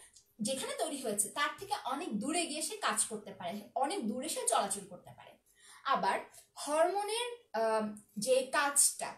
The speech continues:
সেই কাজটা অনেক দিন ধরে ইফেক্টটা থাকতে পারে, হরমোনের ইফেক্টটা অনেক বেশি স্থায়ী, দীর্ঘস্থায়ী থাকতে পারে। আর অল্প পরিমাণে হরমোন অনেকটা কাজ করতে পারে। enzyme যেমন অনেক পরিমাণে লাগে,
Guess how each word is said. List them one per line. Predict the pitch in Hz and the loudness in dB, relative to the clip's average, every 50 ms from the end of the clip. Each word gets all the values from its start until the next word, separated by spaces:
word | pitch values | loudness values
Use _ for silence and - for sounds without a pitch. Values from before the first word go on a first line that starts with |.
| - _ | -14 _
সেই | - - - - 311 339 381 392 | -4 -4 -2 0 0 0 0 0
কাজটা | 392 - - 233 226 233 - - - 381 - - - | 0 2 2 2 2 2 0 -2 -2 -2 -2 4 6
অনেক | 269 269 285 311 349 330 277 269 | 6 6 6 4 2 0 -2 -4
দিন | 277 339 359 370 339 | -2 -4 -2 -2 -2
ধরে | 277 285 254 247 240 226 - | 2 2 2 2 2 -2 -6
ইফেক্টটা | 226 220 - 330 320 - - - 349 - | -10 -6 -6 -6 -6 -6 -8 -10 -10 -10
থাকতে | - - - 220 208 - - _ - | -10 -8 -8 -8 -8 -10 -10 _ -10
পারে, | 190 - - - - - - - - - - _ - | -10 -8 -10 -10 -10 -10 -12 -16 -20 -20 -14 _ 4
হরমোনের | 269 269 269 311 339 415 427 370 | 4 4 6 2 0 0 0 -2
ইফেক্টটা | 311 - 311 - - - 370 | -2 -4 -6 -10 -2 2 6
অনেক | 320 262 247 254 - 226 | 6 6 4 4 -2 -4
বেশি | 247 285 277 - - 415 427 - - - | -4 -2 -2 0 2 0 0 0 2 4
স্থায়ী, | - - - - - - - 254 247 240 - - - | 4 4 4 4 0 -4 -4 0 0 0 -2 -2 -6
দীর্ঘস্থায়ী | 170 220 254 254 254 214 - 320 302 - - - - 233 208 214 | -8 -8 -8 -8 -8 -8 -8 0 2 2 2 2 0 -4 -4 -4
থাকতে | 208 175 - - - - | -6 -10 -12 -14 -18 -18
পারে। | - - - - - - - - - - - | -16 -14 -16 -16 -16 -18 -18 -18 -18 -16 -4
আর | - 202 196 - - - | -2 -2 -2 -2 0 2
অল্প | 285 311 339 381 359 - 415 415 | 8 8 8 8 8 2 -2 -2
পরিমাণে | 427 370 370 349 349 330 311 311 302 | -2 -2 -4 -4 -2 -4 -4 -4 -6
হরমোন | - 233 233 254 233 226 233 240 277 359 - - - - - - _ _ | -6 -8 -2 -2 0 0 0 -2 -4 -4 -4 -6 -14 -20 -20 -20 _ _
অনেকটা | 247 285 302 330 359 - - - 330 | 6 6 8 6 2 0 -2 -2 -2
কাজ | 320 269 220 190 - - | 0 0 0 0 0 -2
করতে | - - 185 - - 185 | -2 -6 -14 -14 -14 -16
পারে। | 190 - - - - - | -14 -14 -14 -14 -6 -4
enzyme | 294 320 320 320 320 381 370 359 339 | -2 -2 0 0 0 0 0 2 2
যেমন | 349 349 349 359 | 2 2 2 0
অনেক | - - 226 233 240 320 392 - | -2 0 0 0 0 -2 -4 -4
পরিমাণে | 392 359 370 359 339 311 262 214 | -6 -6 -4 -2 -2 -2 -2 -2
লাগে, | 196 180 180 - 311 - | -2 -4 -2 -2 -2 -2